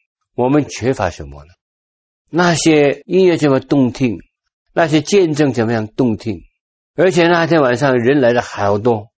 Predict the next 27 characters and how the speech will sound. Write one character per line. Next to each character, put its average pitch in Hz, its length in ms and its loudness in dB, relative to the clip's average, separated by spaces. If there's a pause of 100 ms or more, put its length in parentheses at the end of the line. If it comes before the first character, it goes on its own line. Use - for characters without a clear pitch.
(440)
这 170 140 -2
个 165 100 2
关 190 360 -2
键 156 200 0
是 117 160 -8
在 110 140 -2
哪 76 200 -12
里？ - 60 -20 (840)
关 143 240 -2
键 123 160 0
就 113 140 0
是 92 400 -10 (100)
在 123 220 2
整 90 220 -4
个 101 120 0
聚 101 160 -2
会 90 160 0
里 78 100 -8
面， 76 260 -18 (160)
没 117 360 2
有 101 300 0 (160)
把 101 560 -2
福 117 420 -2
音 123 260 2
的 90 400 -4
内 120 460 0
容， 65 220 -8